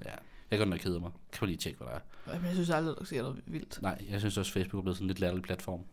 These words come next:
Speaker 1: På,
Speaker 2: Ja.
Speaker 1: altså, ikke, ikke latterligt, men selvfølgelig Guds gave til, til sociale samvær med folk,
Speaker 2: Ja,
Speaker 1: man
Speaker 2: ja.
Speaker 1: ikke har kontakt til, men jeg bruger det bare ikke så meget. Messenger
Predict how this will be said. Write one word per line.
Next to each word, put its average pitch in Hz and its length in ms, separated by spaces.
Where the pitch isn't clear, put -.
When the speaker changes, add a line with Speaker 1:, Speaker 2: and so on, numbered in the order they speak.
Speaker 1:
På, 104 100
Speaker 2:
Ja. 90 160
Speaker 1:
altså, 85 180
ikke, 101 320
ikke 104 180
latterligt, 98 300
men 87 180
selvfølgelig 98 720
Guds 104 200
gave 95 240
til, 82 480
til 82 320
sociale 107 460
samvær 101 380
med 92 100
folk, 98 140
Speaker 2:
Ja, 196 60
Speaker 1:
man 185 80
Speaker 2:
ja. 175 60
Speaker 1:
ikke 101 100
har - 80
kontakt 101 340
til, - 140
men 120 300
jeg - 100
bruger 95 180
det 92 80
bare - 120
ikke - 80
så - 80
meget. 107 180
Messenger 151 320